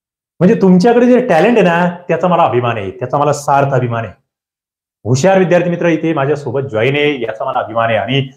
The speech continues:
एकदम शून्यवाले विद्यार्थी का, ते सुद्धा आता इथे दादागिरी करणार आहे.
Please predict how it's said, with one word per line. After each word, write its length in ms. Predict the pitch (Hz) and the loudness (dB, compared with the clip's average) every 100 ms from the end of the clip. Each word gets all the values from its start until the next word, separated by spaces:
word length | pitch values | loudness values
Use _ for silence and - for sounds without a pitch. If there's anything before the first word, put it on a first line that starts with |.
| _ _ _ | _ _ _
एकदम 300 | 117 143 220 226 | -2 2 2 2
शून्यवाले 520 | 202 165 196 208 214 | 0 2 2 4 4
विद्यार्थी 400 | 175 143 156 190 | 2 2 0 0
का, 80 | 151 | -2
ते 200 | 151 175 | -4 -8
सुद्धा 240 | - 151 | -4 -4
आता 120 | 147 | -2
इथे 440 | 147 143 151 156 _ _ _ _ _ _ _ _ _ | -4 -6 -8 -10 _ _ _ _ _ _ _ _ _
दादागिरी 440 | 113 113 117 120 | -2 2 2 2
करणार 300 | 113 101 104 | 0 -2 -6
आहे. 100 | 98 | -10